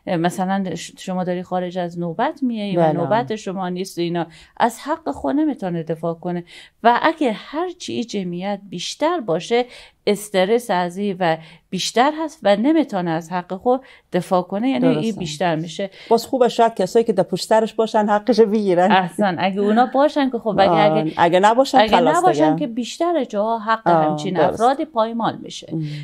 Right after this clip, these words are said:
Speaker 1: چون گرفت، نه تنها مثلاً در س-، مثلاً بحثایی باشه که نال-، ما صف نونوایی رو مثال زدیم، حتی بعضی باعث می‌شه که افرادی در مشغله کری دارن،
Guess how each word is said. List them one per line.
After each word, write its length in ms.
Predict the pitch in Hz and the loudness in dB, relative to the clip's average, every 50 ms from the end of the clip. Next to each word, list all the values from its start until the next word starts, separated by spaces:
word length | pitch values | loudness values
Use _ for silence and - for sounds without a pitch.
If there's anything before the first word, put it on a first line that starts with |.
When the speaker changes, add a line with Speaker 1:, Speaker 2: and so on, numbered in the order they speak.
| 151 - | -12 -4
Speaker 1:
چون 400 | - 262 277 277 254 196 190 - - | 0 2 2 2 2 -2 -4 -6 -4
گرفت، 420 | 190 185 180 180 - - _ - | -4 -4 -4 -6 -10 -10 _ -2
نه 180 | 214 262 339 392 | 0 0 0 0
تنها 320 | - 381 330 277 240 208 | 0 0 0 0 0 0
مثلاً 440 | 180 175 185 - - 185 180 180 175 170 | -2 -2 -4 -4 -4 -4 -4 -4 -2 0
در 200 | 185 175 170 170 170 - - - | 0 0 0 -2 -4 -12 -20 -20
س-، 180 | _ - - - | _ -16 -8 -4
مثلاً 520 | - 175 175 180 175 170 170 190 175 175 170 | -2 0 0 0 0 -2 -2 -4 -4 -2 -2
بحثایی 400 | 170 170 170 165 - 185 180 175 | -2 -2 -4 -4 -4 -4 -4 -2
باشه 220 | 165 170 170 180 | -2 -4 -6 -8
که 100 | 175 170 | -8 -6
نال-، 320 | 160 175 175 180 180 175 175 | -4 -2 -2 0 0 0 0
ما 300 | 175 170 170 180 190 185 | -2 -2 -2 -2 -4 -4
صف 240 | - - 202 190 202 | -6 -6 -6 -4 -4
نونوایی 380 | 196 180 175 175 170 175 202 220 | -4 -6 -6 -6 -6 -6 -6 -6
رو 100 | 220 226 | -6 -6
مثال 320 | 202 180 170 - 185 170 | -6 -8 -6 -6 -6 -6
زدیم، 180 | 170 160 160 160 - - - - _ | -4 -6 -8 -8 -10 -16 -20 -10 _
حتی 260 | - 247 262 - 311 | -4 -2 0 0 0
بعضی 360 | 311 277 262 277 285 277 285 | 0 0 -2 -2 -2 -4 -6
باعث 400 | 233 240 226 226 240 240 - - | -6 -4 -4 -4 -4 -6 -6 -4
می‌شه 280 | 269 262 247 - 262 247 | -4 -4 -4 -6 -10 -8
که 140 | - 247 | -6 -4
افرادی 420 | - 180 175 - 208 226 233 240 233 | -4 -4 -4 -6 -6 -6 -6 -6 -6
در 160 | 214 220 226 | -6 -4 -4
مشغله 560 | 220 214 214 208 - - - 220 240 277 294 | -4 -4 -6 -8 -8 -6 -6 -6 -4 -6 -8
کری 400 | 285 - - 220 220 240 339 359 | -10 -6 -4 -4 -2 -2 -2 -2
دارن، 380 | - 226 180 165 165 160 165 | 0 0 0 0 -2 -2 -4